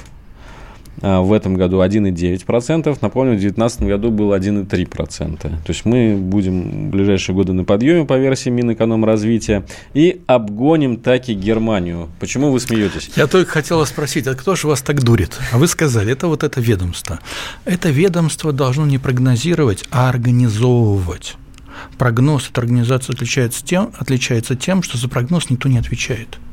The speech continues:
Speaker 2: Значит, а должно быть иначе. Обязательство.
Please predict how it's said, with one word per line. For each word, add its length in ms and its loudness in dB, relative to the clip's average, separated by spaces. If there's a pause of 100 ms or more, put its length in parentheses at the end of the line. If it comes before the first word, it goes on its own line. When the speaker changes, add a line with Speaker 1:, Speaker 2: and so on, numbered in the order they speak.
(520)
Speaker 2:
Значит, 240 -2
а 260 -2
должно 380 0
быть 220 2
иначе. 420 -2 (440)
Обязательство. 1600 0